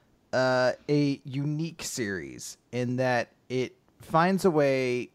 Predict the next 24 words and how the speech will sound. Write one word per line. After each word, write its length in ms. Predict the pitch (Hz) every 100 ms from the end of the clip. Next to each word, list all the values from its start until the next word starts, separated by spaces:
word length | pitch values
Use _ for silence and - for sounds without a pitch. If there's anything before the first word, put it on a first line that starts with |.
| -
to 220 | - 127
be 440 | 113 117 113 110 - -
everything 640 | 151 151 180 196 - 180
I 200 | 147 127
hate 380 | 107 110 104 - _ _ _ _ _ _ _ _ 139
in 220 | 123 120
manga 580 | 117 117 107 104 95 - _ _ _ _ _ _ _ -
all 640 | 156 175 175 170 170 - 147
in 500 | 143 127 117 117 117
one 540 | 135 143 147 147 139 -
complete 540 | - 131 - 156 139 -
shell 680 | - - 147 120 110 95 - - - - 202 -
and 200 | 165 147
does 220 | 151 143
every 560 | - 214 180 165 180 190
element 480 | 151 147 139 135 -
really 400 | 107 139 131 131
poorly 520 | - 123 120 107 104
as 140 | 98
well. 360 | 117 101 95 - - - -
Like, 200 | 147 139
it's 120 | 147
a 60 | 151
comedy. 580 | - 202 196 170 123